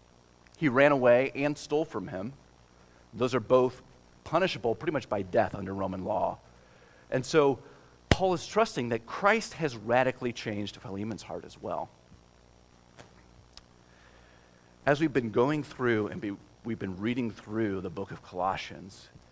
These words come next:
Paul has been harping over and over and over again that when we trust Jesus as Lord, our entire identity changes. We are no longer defined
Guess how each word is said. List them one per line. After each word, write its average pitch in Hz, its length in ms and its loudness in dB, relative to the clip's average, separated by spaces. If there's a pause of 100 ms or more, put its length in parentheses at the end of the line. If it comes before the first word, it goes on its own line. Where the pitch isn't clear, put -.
(320)
Paul 143 340 0
has 143 100 -2
been 120 140 -4
harping 113 560 -2
over 156 580 2
and - 260 -8
over 123 480 0
and - 180 -10 (100)
over 117 340 0
again 90 460 -6 (880)
that 117 160 0
when 127 140 -2
we 147 120 2
trust - 480 0
Jesus 170 440 -6
as 117 260 0
Lord, 120 380 0 (120)
our 147 220 2
entire 139 640 -2
identity 104 680 -6
changes. 85 880 -10 (520)
We 151 200 0
are 170 120 4
no 127 260 2
longer 165 460 2
defined 117 640 -2